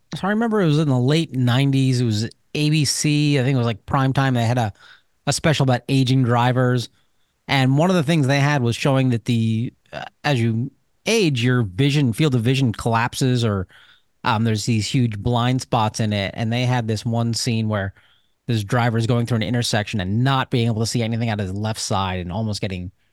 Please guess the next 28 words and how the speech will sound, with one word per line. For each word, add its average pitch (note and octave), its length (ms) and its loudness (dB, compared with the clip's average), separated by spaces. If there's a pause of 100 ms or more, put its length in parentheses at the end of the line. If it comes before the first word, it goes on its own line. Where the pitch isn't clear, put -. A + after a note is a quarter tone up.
(200)
slammed A2 640 -4
in F#2 80 -6
the, F2 200 -8 (760)
uh, F#2+ 240 -6 (100)
going A2+ 240 -2
through G#2+ 140 -8
the G2+ 80 -6
crosswalk. A2+ 540 -6 (260)
But, D#3+ 180 -4 (300)
uh, - 80 -6 (160)
don't, G#3 340 -2 (340)
<clears throat> - 340 -20
don't G3 260 -2
s-, - 240 -6 (280)
various C#3+ 380 2
states, - 460 -2 (500)
don't C#3+ 220 0
they C3 380 2 (420)
require A#2+ 760 -2
certain B2+ 380 -4
tests A#2+ 420 -4
after C3 580 -4
a B2+ 60 -8
certain C#3 340 -4
age, E3 400 -4
or, G2+ 280 -2 (840)
or G#2+ 80 -2
no? G#2+ 380 -2